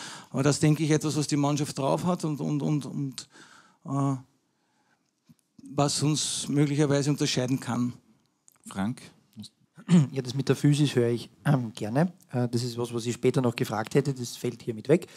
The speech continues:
Speaker 3: Ähm, höher anlaufen höre ich auch gerne, aber das sind alles Dinge, die,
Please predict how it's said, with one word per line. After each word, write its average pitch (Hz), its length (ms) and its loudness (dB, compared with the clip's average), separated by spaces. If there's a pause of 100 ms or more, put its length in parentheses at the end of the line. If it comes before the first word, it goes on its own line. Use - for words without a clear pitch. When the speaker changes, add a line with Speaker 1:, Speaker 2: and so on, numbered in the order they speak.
(440)
Speaker 3:
Ähm, 135 340 6 (340)
höher 139 220 10
anlaufen 135 500 2
höre 127 120 4
ich - 140 -4
auch 131 200 -4
gerne, 151 400 4
aber 127 220 2
das 123 260 -6
sind 139 100 -2
alles 127 240 0
Dinge, 135 280 -2
die, 120 580 -6